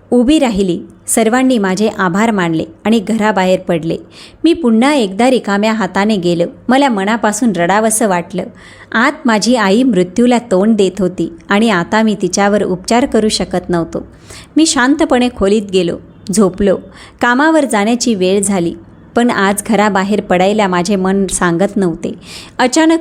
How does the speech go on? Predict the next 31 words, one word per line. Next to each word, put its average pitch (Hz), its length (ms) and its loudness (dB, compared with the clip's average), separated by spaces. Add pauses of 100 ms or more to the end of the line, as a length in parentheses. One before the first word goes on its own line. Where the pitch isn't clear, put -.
पुन्हा 226 280 2
एकदा 208 300 0
दार 185 300 0
वाजले. 165 340 -2 (140)
मी 220 120 2
आश्चर्यचकित 226 880 0
होऊन 247 220 2
बाहेर 196 320 2
आलो 180 240 0 (380)
आणि 302 220 2 (140)
तीच 285 240 0
बाई 247 200 2
माझ्यासमोर 214 680 0 (100)
उभी 202 260 0
असलेली 196 460 2
आढळली. 190 480 -4 (380)
ती 240 100 2
हसत 202 440 -2
होती. 185 320 -2 (420)
ती 349 100 4
म्हातारी 269 520 2
माझी 262 380 0 (100)
आई 190 220 2
होती. 208 400 -2 (420)
"तुमच्या 311 320 2
प्रामाणिकपणाने 226 1040 0
मी 269 240 2
खूप 262 180 -2
प्रभावित 202 880 -2 (140)
झाले 185 280 0
आहे. 180 300 -2